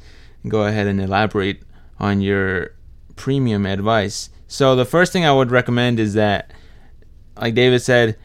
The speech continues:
measure what you spend. I know in my book, I think it's a willpower method. It said one of the willpower tests you can do on yourself, which,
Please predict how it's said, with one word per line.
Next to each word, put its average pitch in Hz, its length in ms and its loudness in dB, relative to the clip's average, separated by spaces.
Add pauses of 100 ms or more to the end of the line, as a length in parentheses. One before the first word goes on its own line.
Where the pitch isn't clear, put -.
(120)
measure 135 420 4
what 131 220 4
you 107 100 -2
spend. 110 600 -2
I 120 140 -2
know 151 200 2
in 135 100 2
my 117 180 2
book, 104 340 0 (600)
I 113 80 -8
think 135 180 -6
it's 123 140 -8
a 123 80 -2
willpower 113 440 2
method. 117 380 -2
It 110 60 -2
said 113 320 -2 (300)
one 123 180 4
of 135 80 4
the 120 120 4
willpower 113 480 2
tests 110 280 -2
you 110 80 -4
can 107 140 -2
do 110 340 -2 (840)
on 120 140 0
yourself, 117 640 2
which, - 340 -6